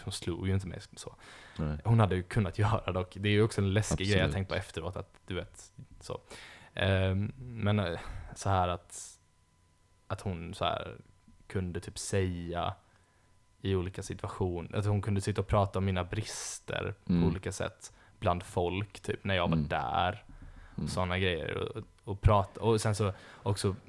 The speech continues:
Speaker 1: hela tiden prata om sin idealman som var
Speaker 2: Ja.
Speaker 1: så långt ifrån mig som man
Speaker 2: Jag har
Speaker 1: kan
Speaker 2: exakt samma,
Speaker 1: komma,
Speaker 2: det
Speaker 1: liksom.
Speaker 2: har vi pratat om tidigare, men jag har exakt samma dilemma. Skillnaden tror jag är att du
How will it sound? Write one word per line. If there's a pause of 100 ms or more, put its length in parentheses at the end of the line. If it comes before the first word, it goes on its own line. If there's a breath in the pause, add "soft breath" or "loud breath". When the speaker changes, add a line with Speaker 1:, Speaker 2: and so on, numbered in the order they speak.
Speaker 1:
hela
tiden
prata
om
sin
idealman
som
var
Speaker 2:
Ja.
Speaker 1:
så
långt
ifrån
mig
som
man (160)
Speaker 2:
Jag
har
Speaker 1:
kan
Speaker 2:
exakt
samma,
Speaker 1:
komma,
Speaker 2:
det
Speaker 1:
liksom.
Speaker 2:
har
vi
pratat
om
tidigare,
men
jag
har
exakt
samma (100)
dilemma. (200)
Skillnaden
tror
jag
är
att (160)
du